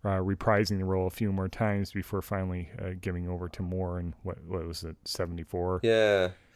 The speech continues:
Speaker 2: And George Lazenby has a kind of ruffled shirt in, um, On Her Majesty's Secret Service. It's more of a kind of Germanic one, um,
Speaker 1: Hmm.
Speaker 2: 'cause it's all set in Switzerland and all those kind of places.
Speaker 1: Right.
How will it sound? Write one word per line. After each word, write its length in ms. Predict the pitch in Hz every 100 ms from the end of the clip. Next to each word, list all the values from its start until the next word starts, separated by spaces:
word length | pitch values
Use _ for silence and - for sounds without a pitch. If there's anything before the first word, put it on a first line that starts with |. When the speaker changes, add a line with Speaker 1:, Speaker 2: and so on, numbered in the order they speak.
| - -
Speaker 2:
And 140 | 147
George 320 | 135 185 - 196
Lazenby 680 | 208 220 208 190 127 107
has 340 | 113 110 98 98
a 60 |
kind 180 | 92 104
of 120 | 101
ruffled 360 | 104 98 - 90
shirt 600 | - 107 92 82 - - -
in, 440 | 101 92 92 87 - _ _ _ -
um, 240 | 95 95 85
On 120 | 101
Her 80 | 98
Majesty's 560 | 98 92 92 - 90
Secret 340 | - 98 95 -
Service. 400 | 117 104 78 82
It's 160 | -
more 160 | 127 117
of 80 | 90
a 40 |
kind 160 | 107 98
of 140 | 92
Germanic 600 | 110 98 104 101 95 -
one, 380 | 80 78 78 78 _ _ _ _ _ _ _
um, 260 | 85 82 98
Speaker 1:
Hmm. 40 | 98
Speaker 2:
'cause 140 | 82
it's 140 | 65 90
all 120 | 80
set 220 | - -
in 340 | 78 73 80 92 _ _
Switzerland 760 | - - - 67 65 65 65 65
and 140 | 65
all 120 | 69 73
those 140 | 71
kind 180 | - 67
of 60 | 65
places. 560 | 65 67 - 60 - 113
Speaker 1:
Right. 340 | 101 92